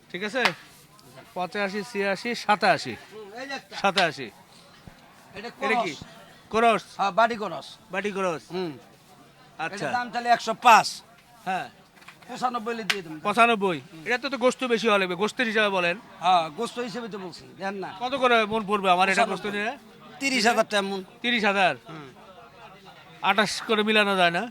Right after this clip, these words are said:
Speaker 2: আঠাশ করে all বাংলাদেশে কিনা হবো গরু।
Speaker 1: তিরিশ করে ধরা লাগবে?
Speaker 2: হ্যাঁ।
Speaker 1: আচ্ছা,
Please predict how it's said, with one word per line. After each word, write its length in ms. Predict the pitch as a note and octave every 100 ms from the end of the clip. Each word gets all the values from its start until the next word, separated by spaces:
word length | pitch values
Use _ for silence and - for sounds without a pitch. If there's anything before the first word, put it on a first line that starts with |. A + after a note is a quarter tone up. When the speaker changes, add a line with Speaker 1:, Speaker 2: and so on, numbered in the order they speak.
| - -
Speaker 2:
আঠাশ 340 | G3+ G#3+ -
করে 140 | G#3+
all 120 | G#3 G3+
বাংলাদেশে 440 | A3 A3 G3+ D#3
কিনা 180 | A3 G#3
হবো 160 | G3 G#3
গরু। 220 | G3+ E3+ - - - - - - - - - - -
Speaker 1:
তিরিশ 240 | - G3 -
করে 180 | F#3 F3+
ধরা 220 | E3+ D#3
লাগবে? 260 | C#3+ B2
Speaker 2:
হ্যাঁ। 280 | B2 E3+ C#3+ B2 - - - - - - - - - - A#2+
Speaker 1:
আচ্ছা, 260 | A#2 -